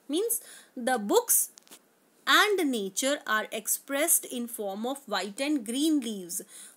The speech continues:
Books कैसी? White। Nature कैसी? Green। तो किसके लिए बताया है वो? White and green leaves को बताया है, books and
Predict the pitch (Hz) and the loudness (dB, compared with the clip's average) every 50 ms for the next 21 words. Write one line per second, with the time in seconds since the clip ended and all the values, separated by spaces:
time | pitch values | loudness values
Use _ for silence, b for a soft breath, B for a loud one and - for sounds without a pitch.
0 | B 240 285 381 - - - - - 254 226 202 - - 190 170 _ _ - 214 | B 0 0 2 4 6 4 6 6 2 2 2 0 -2 -2 -6 _ _ -4 0
1 | 254 339 466 480 - - B B B B B B - 262 285 302 302 - 381 359 | 2 4 2 2 0 -6 B B B B B B 0 2 2 2 4 2 0 2
2 | 370 294 226 214 - - 180 175 _ - 190 202 226 269 320 370 427 440 B B | 0 -2 -2 0 -2 -4 -4 -10 _ -12 -6 -4 0 2 2 2 2 0 B B
3 | B B B B B - 330 330 - 359 339 - - - 403 415 381 359 359 359 | B B B B B -10 -8 -2 0 2 2 2 2 2 0 0 0 0 -2 -2
4 | 302 330 320 - 320 311 311 311 330 320 320 320 311 320 403 453 440 - 220 220 | -2 -4 -4 -2 0 0 2 2 0 0 0 -2 -2 -2 -2 -4 -6 -8 -4 0
5 | 240 226 240 285 285 285 - - 240 247 240 240 202 185 220 233 262 302 339 349 | 0 2 2 0 -2 -4 -6 -6 -6 -6 -6 -6 -6 -6 -4 -2 0 2 2 2
6 | 311 277 269 285 311 330 320 285 - - - 277 226 220 208 - 196 190 202 214 | 2 2 2 4 4 4 6 4 2 0 0 -4 -4 -4 -6 -4 -4 -4 -2 -2
7 | 233 254 285 269 220 190 208 302 381 381 - - - 349 - - 226 214 214 214 | -2 -4 -4 -6 -6 -4 -2 -2 -2 0 0 0 0 -2 -2 -6 -8 -6 -6 -4
8 | 233 240 339 415 | -2 -2 -2 -2